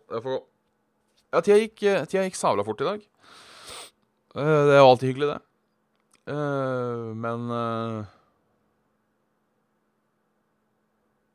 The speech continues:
skal få, eh, gipsen og vegger i kjele-, ja, da er det greit med plussgrader. De skal sikkert ha, ha, ha døra litt oppe, kanskje.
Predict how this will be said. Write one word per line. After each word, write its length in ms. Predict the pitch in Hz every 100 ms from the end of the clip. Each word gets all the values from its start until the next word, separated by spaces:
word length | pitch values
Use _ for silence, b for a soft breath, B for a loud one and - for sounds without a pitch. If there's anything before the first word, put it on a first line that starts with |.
| _ _ _ _ _ _
skal 200 | - 147
få, 120 | 156 160 151
eh, 420 | 143 127 107 85 90
gipsen 200 | 139 131
og 80 | 151
vegger 160 | 143 143
i 40 |
kjele-, 160 | 139 -
ja, 60 |
da 100 | 117
er 80 | 120
det 80 | 120
greit 160 | 104 -
med 80 |
plussgrader. 420 | 87 76 71 67 - _ _ _ _ -
De 160 | 101
skal 180 | 107 117
sikkert 200 | 110 107
ha, 120 | 113 117
ha, 180 | 73 104 113
ha 60 | 110
døra 220 | 107 107
litt 120 | 113
oppe, 220 | 117 - 131
kanskje. 300 | 160 170